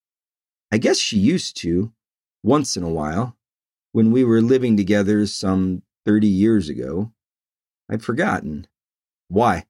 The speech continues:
Ray uncrossed his legs. "I don't know. It seems so nice, so natural. Makes them seem like real people, not slabs of meat." Lepico followed. "So what do you think?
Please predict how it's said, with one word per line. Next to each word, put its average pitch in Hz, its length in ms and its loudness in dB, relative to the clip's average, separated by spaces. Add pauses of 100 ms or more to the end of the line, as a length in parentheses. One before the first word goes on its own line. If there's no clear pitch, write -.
(1000)
Ray 139 220 4
uncrossed 139 500 0
his 101 160 -6
legs. 80 500 -8 (720)
"I 107 80 2
don't 113 200 2
know. 90 300 -2
It - 140 -6
seems 131 720 -2 (600)
so 107 220 -2
nice, 92 800 0 (280)
so 101 240 -2
natural. 95 840 -2 (500)
Makes 135 300 0
them 151 200 2
seem 143 360 0
like 101 240 0
real 113 460 0
people, 92 640 -4 (100)
not 98 240 -2
slabs 98 640 0
of 78 220 -8
meat." 90 320 -2 (1040)
Lepico 143 440 0
followed. 87 480 -2 (640)
"So - 160 -2
what 160 120 4
do 170 40 2
you 170 120 0
think? - 520 -4